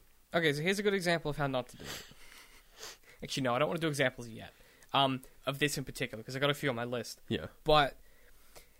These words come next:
Speaker 1: if you have okay, so I have, in the, in the novel that I'm working on at the moment, I'm not gonna give too much away 'cause it will be an audiobook eventually and I'll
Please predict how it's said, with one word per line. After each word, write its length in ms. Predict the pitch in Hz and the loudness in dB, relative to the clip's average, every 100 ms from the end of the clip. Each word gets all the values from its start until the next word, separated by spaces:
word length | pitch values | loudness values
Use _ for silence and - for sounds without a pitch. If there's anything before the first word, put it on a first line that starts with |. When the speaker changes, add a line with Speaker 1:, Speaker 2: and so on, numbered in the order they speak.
| - - - - - - 165 | -20 -20 -20 -20 -10 -4 -2
Speaker 1:
if 320 | 170 202 196 | 2 2 2
you 120 | 196 185 | 2 2
have 680 | 185 196 180 143 - - - - - - - - - - - 151 | 4 4 4 -2 -8 -10 -12 -12 -12 -12 -14 -16 -18 -18 -10 -4
okay, 220 | - - - - - | -2 -4 -6 -18 -14
so 420 | - 175 160 156 147 - - - | 2 8 10 10 6 -10 -12 4
I 120 | 175 | 6
have, 760 | 202 202 196 - - - - - - | 10 10 8 4 -8 -10 -10 -8 2
in 200 | 170 185 | 4 6
the, 220 | 185 - | 6 6
in 120 | 165 | 6
the 200 | 175 170 | 8 8
novel 340 | 156 143 139 131 | 8 6 6 2
that 180 | 127 | 2
I'm 140 | 127 131 | 2 0
working 280 | 120 - 127 | 0 -2 -4
on 80 | 117 | -4
at 80 | |
the 80 | 120 | -6
moment, 380 | 113 113 113 135 | -8 -8 -10 -8
I'm 80 | 127 | -4
not 120 | 160 | 0
gonna 120 | 180 151 | 2 2
give 100 | 135 | 2
too 140 | 147 | -2
much 200 | 123 - | -2 -4
away 160 | 120 113 | -8 -8
'cause 140 | - | -8
it 60 | 110 | -4
will 120 | 135 | 0
be 100 | 139 | 2
an 80 | 123 | 2
audiobook 440 | 120 120 117 117 | 0 0 -2 -4
eventually 400 | 117 113 - 117 | -6 -8 -8 -8
and 80 | 110 | -8
I'll 140 | 117 | -10